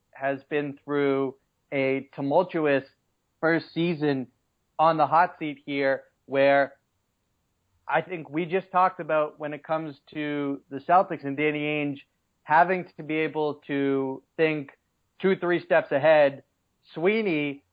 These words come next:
got thrown into the fire right away, where he's given the position as the draft rolls around, and he did not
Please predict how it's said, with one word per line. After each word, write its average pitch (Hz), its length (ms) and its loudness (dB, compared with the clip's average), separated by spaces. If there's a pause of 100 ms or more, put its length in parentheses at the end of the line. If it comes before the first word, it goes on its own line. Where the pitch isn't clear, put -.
(360)
got 156 320 2 (140)
thrown 185 260 2
into 175 140 -6
the 165 180 -4
fire 156 280 0
right 156 280 2
away, 156 540 0
where 135 260 -2
he's 135 180 -6
given 175 240 -2
the 156 60 -6
position 143 840 -2
as 139 220 0
the 147 60 -6
draft 147 400 0
rolls 139 280 -2
around, 135 560 0
and 127 480 -2 (540)
he 202 180 -4
did 196 260 2
not 190 240 2